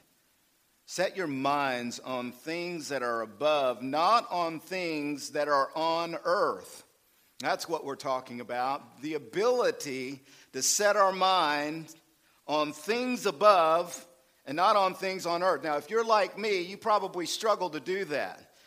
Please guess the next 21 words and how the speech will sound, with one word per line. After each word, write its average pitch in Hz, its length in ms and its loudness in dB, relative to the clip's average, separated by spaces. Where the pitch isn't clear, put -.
That's 170 200 -6
not 196 220 4
an 160 100 -2
easy 180 440 -6
thing 196 340 -6
to 151 100 -8
regularly 160 1000 -2
kind 175 140 -2
of 151 80 -4
set 214 400 4
my 170 180 0
mind 175 460 0
on 156 180 2
things 190 380 -8
above, 170 460 0
things 202 220 -8
that 175 120 -2
are 160 80 -2
good, 151 560 -2
things 180 300 -8
that 180 220 -2